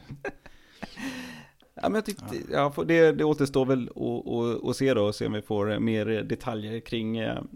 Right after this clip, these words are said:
Speaker 1: kring det där. Men
Speaker 2: Jag känner mig som Android-användare. Jag scrollar upp och ner på deras, eh, sida,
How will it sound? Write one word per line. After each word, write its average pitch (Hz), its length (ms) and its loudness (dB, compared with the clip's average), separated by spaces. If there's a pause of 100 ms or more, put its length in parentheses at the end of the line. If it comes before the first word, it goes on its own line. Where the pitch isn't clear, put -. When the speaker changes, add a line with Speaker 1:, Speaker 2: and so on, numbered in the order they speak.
Speaker 1:
kring 113 180 0
det 110 60 0
där. 113 120 0
Men 139 240 2 (760)
Speaker 2:
Jag - 80 -14
känner 120 180 -2
mig 117 120 -4
som 123 200 0
Android-användare. 110 640 0
Jag 107 80 0
scrollar 113 280 0
upp - 200 -6
och 123 60 2
ner 120 120 0
på 127 100 -4
deras, 113 400 -4
eh, 113 100 -2
sida, 110 340 0